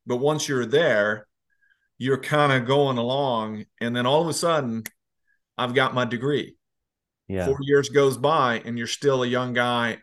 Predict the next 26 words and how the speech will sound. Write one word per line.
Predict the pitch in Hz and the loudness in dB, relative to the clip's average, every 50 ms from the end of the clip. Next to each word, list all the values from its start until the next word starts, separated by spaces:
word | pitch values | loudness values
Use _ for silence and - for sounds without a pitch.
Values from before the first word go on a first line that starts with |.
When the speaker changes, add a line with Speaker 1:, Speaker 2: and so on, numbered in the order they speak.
| _ - | _ -8
Speaker 1:
and, | 110 107 107 107 104 104 104 101 98 98 - _ _ _ _ _ _ _ _ _ _ _ _ _ | -6 -4 -4 -4 -4 -6 -6 -8 -8 -12 -14 _ _ _ _ _ _ _ _ _ _ _ _ _
and, | - 113 113 110 113 110 107 107 104 101 101 101 | -6 -6 -4 -4 -4 -4 -4 -6 -6 -6 -6 -4
uh, | 104 101 101 98 98 95 95 92 90 90 90 90 - _ _ _ _ _ _ - | -4 -4 -4 -4 -4 -4 -6 -6 -6 -8 -10 -12 -16 _ _ _ _ _ _ -2
I | 147 151 | 0 0
don't | 143 117 | 2 0
know. | 98 - - - | -2 -4 -8 -6
Both | 131 120 185 196 - 196 | 2 4 6 6 6 4
of | 190 160 147 | 2 0 0
you | 151 147 | 0 0
are | 139 | 0
gonna | 147 143 135 | 0 0 0
end | 135 135 135 131 | -2 -2 0 0
up | 131 127 127 - | 0 -2 -2 -2
fine. | - 147 139 127 123 120 117 | 0 2 2 2 0 0 -2
You're | 117 117 | -4 -4
gonna | 123 120 120 | -4 -2 -2
have | 120 117 107 | -2 -4 -4
college | - - 131 131 127 120 - | -2 -2 0 0 0 -2 -4
degrees, | - 117 101 117 123 127 127 123 120 - | -8 -8 -6 -4 -2 -2 -2 -4 -4 -6
and | 120 113 110 | -6 -4 0
you | 110 113 | 2 2
Speaker 2:
Mm. | 110 107 107 104 107 - _ _ _ - | 2 2 0 -4 -10 -14 _ _ _ -6
Speaker 1:
and, | 113 113 110 107 95 - _ | -6 -4 -6 -6 -10 -10 _
and, | 113 113 113 113 110 95 - _ - | -4 -4 -4 -4 -6 -8 -12 _ -8
and | 107 113 110 110 107 107 | -8 -6 -6 -6 -6 -6
you're, | 113 117 113 110 113 | -4 -4 -6 -6 -10